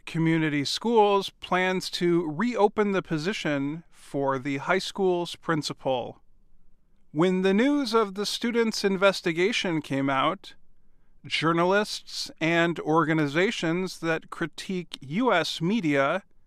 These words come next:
expressed their admiration. Todd Wallach works for an investigative team at the Boston Globe newspaper.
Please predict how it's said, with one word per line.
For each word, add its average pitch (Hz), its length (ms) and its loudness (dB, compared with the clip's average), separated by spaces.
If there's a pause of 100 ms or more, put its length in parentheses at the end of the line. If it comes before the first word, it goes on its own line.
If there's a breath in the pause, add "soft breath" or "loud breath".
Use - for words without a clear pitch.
(140)
expressed - 1000 0
their 143 340 0
admiration. 143 1000 0 (1000)
Todd 147 480 6
Wallach 170 680 4 (280)
works 190 400 0
for 170 420 4
an 160 160 -2
investigative 156 1000 0
team 185 600 -2
at 151 200 -2
the 180 100 -2
Boston 160 560 -2
Globe 139 440 -2
newspaper. 151 960 -4